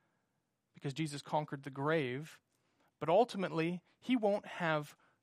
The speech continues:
reign. He's gonna be thrown into hell, and we are going to be under God's rule, and it's gonna be awesome. And so that's the big picture, that God is reconciling all things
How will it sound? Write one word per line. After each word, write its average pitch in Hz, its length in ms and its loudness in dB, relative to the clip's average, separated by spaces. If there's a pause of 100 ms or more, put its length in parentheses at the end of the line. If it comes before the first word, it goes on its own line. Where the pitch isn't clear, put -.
reign. 139 340 2
He's 151 140 -4
gonna 196 120 0
be 180 80 2
thrown 190 420 4
into 175 760 2
hell, 165 460 4
and 160 400 -2 (240)
we 170 160 2
are 202 100 2
going 165 360 0
to 160 120 -12
be 160 420 -2
under 147 240 -2
God's 139 420 -2
rule, 139 680 -2 (360)
and 139 120 -6
it's 127 100 -6
gonna 131 200 -6
be 135 120 -4
awesome. 156 460 0 (260)
And 156 100 -8
so 240 200 12
that's - 180 10
the 277 100 0
big 214 260 2
picture, 180 480 0
that 151 160 -4 (340)
God 196 260 10
is 185 140 2
reconciling 175 680 6
all 190 280 8
things 180 480 0